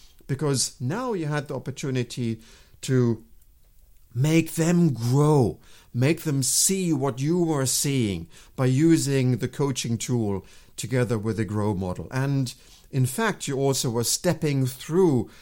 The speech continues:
the core of the reflections, where you were starting with the, with the, um, congratulating them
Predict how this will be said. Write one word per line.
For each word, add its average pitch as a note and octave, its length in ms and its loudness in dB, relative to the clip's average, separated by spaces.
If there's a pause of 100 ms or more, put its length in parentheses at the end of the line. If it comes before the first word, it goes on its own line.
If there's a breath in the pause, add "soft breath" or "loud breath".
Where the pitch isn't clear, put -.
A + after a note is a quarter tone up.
(180 loud breath)
the B2+ 80 -4
core F#3 720 0
of B2+ 480 0
the A#2 100 -4
reflections, A2+ 720 -4
where A2+ 120 -4
you A#2+ 80 -4
were A#2+ 100 -2
starting D#3+ 960 -2
with B2+ 400 0
the, G#2+ 340 -2 (1300 soft breath)
with B2 280 0
the, G#2 480 -2
um, G2 220 -4
congratulating C3 1080 -2
them G2 320 -2